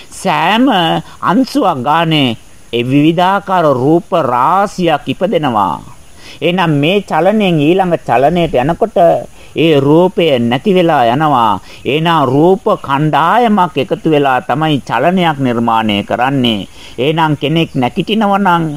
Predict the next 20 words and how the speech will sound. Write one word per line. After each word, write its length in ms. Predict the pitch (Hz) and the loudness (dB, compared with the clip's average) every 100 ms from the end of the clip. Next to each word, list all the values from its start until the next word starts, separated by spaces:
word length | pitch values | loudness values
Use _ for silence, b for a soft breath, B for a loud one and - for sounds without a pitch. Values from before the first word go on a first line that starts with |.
| - B B | -12 B B
කෙනෙක් 360 | 160 156 170 | -2 -2 -2
ඇවිදිනවා 600 | 131 120 185 247 226 202 | -2 0 0 0 2 0
නම්, 240 | 185 160 147 131 - B | 0 0 0 -4 -8 B
කෙනෙක්ගේ 540 | - 170 190 170 165 151 | -6 -2 0 0 0 0
ක්‍රියාකලාපය 960 | - 139 143 185 202 226 202 180 180 165 | 0 0 2 0 0 -2 0 0 0 0
දිහා 300 | 151 139 131 | 2 2 0
බලනකොට 580 | 117 123 175 180 175 - 139 120 117 B - | 0 0 0 -2 -4 0 2 2 -2 B -18
සෑම 640 | - 165 151 175 208 240 240 | -4 -2 0 2 0 0 -2
තප්පරයක් 720 | - 151 - 196 185 170 143 | -2 -4 -2 -2 0 0 0
ගානේ 520 | 139 147 160 147 131 B B | 0 2 2 2 0 B B
එයා 320 | - 135 139 123 | -4 -2 0 0
රූප 420 | 120 156 196 220 202 143 | 0 2 2 0 -2 2
ලක්ෂ 500 | 127 135 - - - 247 | 2 0 -4 -16 -4 -2
ගණන් 420 | 196 185 160 143 | 0 0 2 2
නිර්මාණය 560 | 139 185 185 165 156 135 | 2 0 2 2 2 0
කරලා 380 | 120 123 156 143 | -2 -2 0 0
තමයි 560 | 117 123 165 175 160 131 B B | -2 -2 0 0 -2 -4 B B
නැගිටිලා 720 | 123 127 127 156 165 175 170 160 | -2 -2 -2 -2 0 0 0 0
ඇවිදිනවා 720 | - 117 135 151 170 170 170 165 | -2 0 0 0 0 0 0 0
කියන 280 | 151 139 135 | 0 -2 0